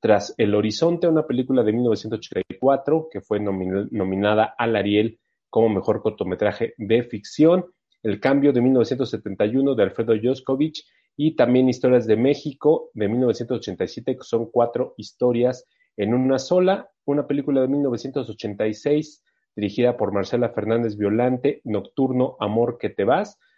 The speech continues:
Son estas cuatro películas que estas sí se van a poder ver en la página de la Filmoteca de la unam durante el día de mañana. Solamente veinticuatro horas el día domingo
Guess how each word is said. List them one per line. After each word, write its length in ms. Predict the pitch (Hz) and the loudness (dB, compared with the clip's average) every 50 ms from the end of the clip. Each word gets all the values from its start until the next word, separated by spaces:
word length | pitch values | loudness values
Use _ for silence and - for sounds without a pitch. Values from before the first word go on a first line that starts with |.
| _ _ | _ _
Son 300 | _ - 151 151 165 160 - | _ 0 2 2 2 0 0
estas 400 | - 151 131 123 - 139 131 - | -2 -2 -2 0 0 -2 -2 -2
cuatro 480 | - - 143 147 147 - 143 127 107 | -2 2 4 4 4 2 0 -4 -4
películas 640 | - 120 117 123 147 151 - - 147 151 165 160 - | -2 -4 -4 -2 -4 -6 -4 -2 0 0 0 0 -4
que 260 | - 113 101 - - _ | -6 -6 -6 -6 -6 _
estas 420 | - 127 127 127 127 - 123 107 - | -2 0 0 0 0 -2 -4 -4 -4
sí 100 | - - | -6 -6
se 120 | - 113 | -2 -2
van 140 | 110 110 107 | -2 0 -2
a 80 | 107 - | -2 -2
poder 280 | - 107 110 110 113 113 | 0 2 2 2 4 4
ver 280 | 117 95 - 95 - - _ _ _ | 4 4 4 2 -4 -14 _ _ _
en 120 | - 95 | -8 -6
la 160 | 90 85 - | -6 -8 -8
página 520 | _ - 101 101 95 - - 107 104 104 101 | _ -2 -2 -2 -2 -4 -6 -6 -4 -4 -2
de 80 | 101 | -2
la 120 | 92 85 82 | -2 -4 -4
Filmoteca 640 | - - 85 87 87 85 - - 101 95 - 104 95 | -4 -8 -8 -6 -6 -6 -4 -6 -6 -2 -2 -2 -2
de 80 | 98 | 0
la 100 | 98 107 | 0 0
unam 340 | 120 131 139 127 120 131 135 - - _ _ _ _ | 2 2 2 2 2 0 -2 -6 -12 _ _ _ _
durante 680 | _ 123 104 107 107 113 113 113 113 110 - 104 - - - - | _ -2 0 2 4 4 4 4 2 0 0 -2 -2 -2 -4 -4
el 180 | 113 98 98 | -2 -2 -2
día 300 | 95 107 107 113 - - - | 0 2 2 2 2 0 -2
de 180 | 104 113 120 | -2 0 0
mañana. 540 | 120 113 101 98 98 98 98 95 92 92 87 | 2 2 0 0 0 0 -2 -2 -2 -4 -4
Solamente 340 | - 113 117 117 117 107 113 | -4 -2 -2 -2 0 0 0
veinticuatro 540 | 104 92 90 101 - - 110 110 - 123 135 | -2 -2 -2 -4 -2 0 0 2 4 4 4
horas 320 | 151 165 180 180 - - | 4 4 2 0 -2 -6
el 140 | - 107 101 | -8 -6 -4
día 180 | 98 110 107 104 | -2 0 0 0
domingo 680 | 101 104 101 127 156 175 180 175 165 190 196 196 - | -2 -2 -2 0 0 0 0 0 0 0 -2 -2 -6